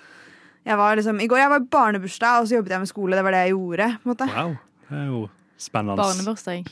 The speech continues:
Speaker 1: Mm, jeg var i fireårsdag.
Speaker 3: Ja.
Speaker 1: Så, ja, det var kjempekoselig.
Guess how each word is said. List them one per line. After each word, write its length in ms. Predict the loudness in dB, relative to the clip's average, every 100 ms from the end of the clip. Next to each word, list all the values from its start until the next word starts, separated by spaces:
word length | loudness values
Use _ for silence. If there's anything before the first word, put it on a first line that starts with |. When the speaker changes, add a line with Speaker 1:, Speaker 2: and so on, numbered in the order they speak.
| -2
Speaker 1:
Mm, 360 | 2 2 0 -4 _ -10
jeg 100 | -2
var 120 | 0
i 20 | 0
fireårsdag. 500 | -2 -2 -2 -4 -6 -8 -4
Speaker 3:
Ja. 320 | -2 0 0 -2 -4 -6 -12 _ _ _ _ _ _
Speaker 1:
Så, 120 | -6 -4 -2 -4 -2
ja, 140 | 0 2
det 80 | 2
var 80 |
kjempekoselig. 680 | 0 -2 -4 -6 -12 -6 -8